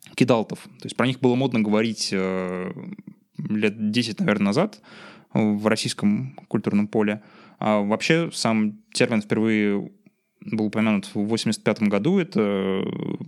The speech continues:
была колонка в газете New York Times, и там и описывали мужчин, которые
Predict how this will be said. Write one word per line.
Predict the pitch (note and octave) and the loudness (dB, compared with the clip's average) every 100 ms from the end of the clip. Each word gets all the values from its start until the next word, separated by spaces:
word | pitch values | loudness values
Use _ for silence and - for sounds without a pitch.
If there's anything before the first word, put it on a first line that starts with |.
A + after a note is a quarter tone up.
| E3 F3 D#3+ - | -6 -4 -4 -2
была | G#2+ G2 | -2 0
колонка | A2+ B2+ G#2 | 0 0 -2
в | |
газете | G#2 G#2 G2+ G2 F#2+ | 0 0 0 -2 0
New | F#2+ G2+ | 0 2
York | G#2 - | 0 0
Times, | E3 G3 G3 - | 2 2 0 -4
и | G#2 G#2 | 0 0
там | - C#3 C#3 D3 - - - - _ | 0 0 0 -4 -8 -20 -20 -20 _
и | G#2+ | 0
описывали | G#2 A#2 G#2+ G2+ G2 G2 | 0 0 2 2 0 -2
мужчин, | - A2 G#2+ G2+ G#3 | -2 0 2 2 2
которые | - G2+ G2 G2 F#2+ | 2 0 0 0 -4